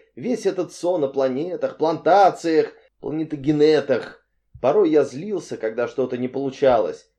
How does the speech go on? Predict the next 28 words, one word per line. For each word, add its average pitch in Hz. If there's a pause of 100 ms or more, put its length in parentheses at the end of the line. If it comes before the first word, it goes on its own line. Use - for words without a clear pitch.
(120)
Подгорят 151
ли 135
оладьи, 143
или 170
пойду 226
за 220
водой 214
и -
подскользнусь 175
на 185
снегу. 170 (280)
А 123
однажды 165
упустил 180
в 185
ущелье 175
лопатку. 165 (220)
Так 131
разозлился, 131 (260)
что -
хотелось 180
искусать 208
вершины 180
гор, 170
и, 131
вернувшись 135
в 123
дом, 190